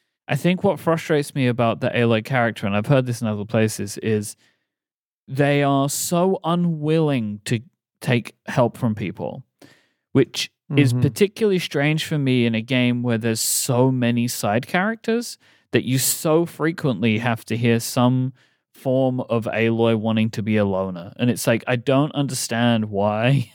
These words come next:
Speaker 1: <laughs> they choose to do both things, that both, that they designed their character to want to be alone all the time, but yet have this person interacting with people that constantly want to help her.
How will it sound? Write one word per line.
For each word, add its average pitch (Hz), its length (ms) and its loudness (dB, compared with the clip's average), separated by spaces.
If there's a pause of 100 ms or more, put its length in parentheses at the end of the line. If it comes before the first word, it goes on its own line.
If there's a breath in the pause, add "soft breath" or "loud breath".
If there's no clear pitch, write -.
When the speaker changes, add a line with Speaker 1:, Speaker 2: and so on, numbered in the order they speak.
(100)
Speaker 1:
<laughs> - 160 -20
they 131 140 4
choose 147 400 0
to 151 120 -2
do 151 180 2
both 135 320 4
things, 127 460 0
that - 180 0
both, 120 280 0 (420 loud breath)
that 123 180 2 (100)
they 131 200 2
designed 135 640 0
their 127 160 2
character 123 560 0
to 127 140 -2
want 120 180 2
to 123 80 0
be 123 160 0
alone 117 400 2
all 139 60 0
the 147 100 -2
time, 165 380 0
but 147 160 0
yet 120 220 0
have 123 240 -2
this 151 140 -2
person 117 440 2
interacting 113 560 0
with 104 80 -4
people 117 260 -2
that - 160 -4
constantly 107 540 -2
want 104 260 -2
to 98 100 -8
help 98 300 -8
her. 82 240 -12